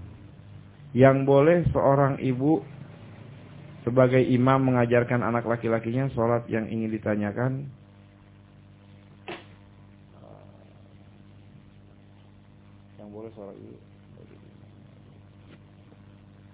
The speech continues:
Oh, yang ingin ditanyakan seorang ibu sebagai imam sholat anaknya. Imam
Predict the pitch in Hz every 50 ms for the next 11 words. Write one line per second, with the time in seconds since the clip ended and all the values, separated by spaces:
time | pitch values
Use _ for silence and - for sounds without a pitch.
0 | - - - - - - - - - - - - - - - - - - - -
1 | - - - - - - - - - - - - - - - - - - - -
2 | - - - - - - - - - - 98 110 117 117 117 113 113 107 104 110
3 | 107 110 110 107 131 143 143 139 127 127 110 117 113 117 113 113 - 113 110 101
4 | 107 131 - - 127 120 107 113 110 104 110 107 - 107 101 104 110 107 101 95
5 | 92 90 85 73 - - 98 98 101 101 101 98 - - - 101 101 101 101 95
6 | - - 110 107 110 104 95 92 85 - - - - - - - - - - -
7 | - - - - 107 104 110 107